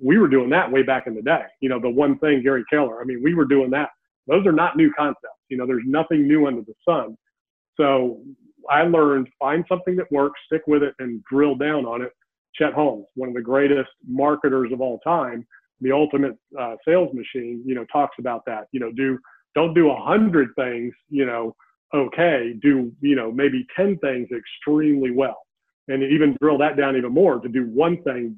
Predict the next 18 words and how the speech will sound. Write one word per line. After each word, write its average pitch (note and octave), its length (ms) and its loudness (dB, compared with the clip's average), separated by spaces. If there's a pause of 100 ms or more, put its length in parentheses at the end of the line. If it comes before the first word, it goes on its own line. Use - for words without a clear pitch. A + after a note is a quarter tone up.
(180)
better C#3+ 240 0
than B2+ 180 -4
anybody A#2+ 400 -6
else. C3+ 240 -8
And B2 100 -16
that's C3+ 160 -8
how C#3 100 -4
you B2+ 100 -6
become B2+ 280 -14
number B2 160 -14
one A#2 200 -12
in A2+ 60 -20
your A2+ 140 -14
industry, B2 400 -6 (480)
uh, A#2 320 -8
you C#3 120 -2
know, A#2+ 100 -4
or B2+ 260 -2